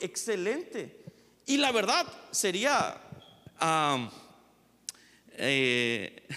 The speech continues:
sería muy malo que yo dijera: "No, claro, nos ha costado un trabajal, ha sido wow, no,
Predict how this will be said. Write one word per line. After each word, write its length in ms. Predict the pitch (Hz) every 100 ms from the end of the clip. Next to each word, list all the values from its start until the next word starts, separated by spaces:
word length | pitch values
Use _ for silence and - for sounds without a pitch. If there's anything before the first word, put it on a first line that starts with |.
| - - _ _ _ - _ _ _ _
sería 600 | - 135 156 175 156 123
muy 540 | 82 78 - 131 165 180
malo 320 | 170 190 160
que 100 | 147
yo 80 | 139
dijera: 420 | 135 156 131 - 135
"No, 220 | 160 143
claro, 240 | 139 160
nos 180 | 117 117
ha 60 | 135
costado 320 | 156 - 160
un 100 | 156
trabajal, 500 | 175 180 - - 180
ha 60 | -
sido 240 | 202 208
wow, 380 | - - 113 92
no, 220 | - 143